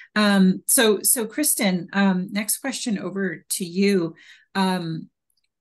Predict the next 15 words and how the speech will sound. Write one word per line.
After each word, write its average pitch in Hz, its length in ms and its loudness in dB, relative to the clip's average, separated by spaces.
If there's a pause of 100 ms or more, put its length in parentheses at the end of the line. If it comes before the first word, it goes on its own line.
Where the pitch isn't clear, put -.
uh, 175 320 -6
similarly, 175 960 -2
you 185 160 -6
know, 170 320 -10 (120)
what, 202 340 -2
what 214 240 -2
did 277 160 -6
this 208 180 0
look 196 220 -8
like 175 260 -6
at 175 240 -8
the 180 100 -6
University 175 600 -6
of 151 120 -10
Kansas 175 720 -2